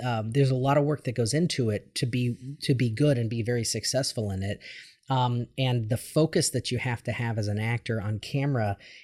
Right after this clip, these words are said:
I think, is even harder than in the theater, because in the theater, you're immersed in the world that you're in, right?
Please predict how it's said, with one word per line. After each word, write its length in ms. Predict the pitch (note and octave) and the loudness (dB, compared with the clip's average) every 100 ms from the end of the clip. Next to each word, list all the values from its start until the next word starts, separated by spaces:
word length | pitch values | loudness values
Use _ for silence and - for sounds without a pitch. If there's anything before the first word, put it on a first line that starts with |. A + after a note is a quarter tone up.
| _ | _
I 140 | C3+ E3+ | 0 2
think, 220 | C#3+ A2 | 2 0
is 120 | A2+ | 0
even 180 | A#2+ G#2+ | 2 0
harder 600 | - - C#3+ D3+ D3+ A#2 | -4 0 4 6 6 4
than 240 | G#2 A2 | 2 0
in 180 | A2 G#2+ | 2 0
the 80 | F#2+ | -4
theater, 440 | - E3 F#3 A2 | 0 4 4 2
because 320 | F#2+ A#2 C3+ B2 | 0 0 2 0
in 100 | A#2 | 0
the 80 | |
theater, 300 | A2 G#3 F#3 | -2 0 2
you're 220 | A2+ A2+ G#2+ | 2 2 2
immersed 460 | G#2+ C#3 E3 - | 2 2 2 0
in 100 | A#2 | 0
the 80 | A2 | 0
world 380 | G#2 B2 A2+ G2+ | -2 0 0 -2
that 120 | - | -4
you're 180 | G#2 G2 | -4 -2
in, 340 | A#2 C2+ D#2+ - _ | -2 -4 -12 -18 _
right? 320 | A2+ A#2 A#2+ | 0 2 2